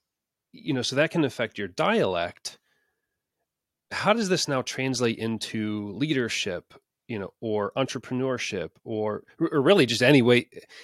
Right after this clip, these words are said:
any facet of life, relationships? How can you take some of this and apply it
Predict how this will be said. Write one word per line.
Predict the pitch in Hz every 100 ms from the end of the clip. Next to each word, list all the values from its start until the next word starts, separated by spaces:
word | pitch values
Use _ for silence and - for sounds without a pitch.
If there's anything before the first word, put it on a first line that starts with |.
| -
any | 196 220
facet | - 92 85 95
of | 87
life, | 85 62 - -
relationships? | 113 127 160 - 113 - 80 -
How | - 143 180
can | 202 - 147
you | 123 131
take | 123 - 120 113
some | - 110
of | 95
this | 92 90 - - - - _ _ _ _
and | 107 107 101 _ _ _ _ _ _ _ -
apply | - 127 127
it | 113 95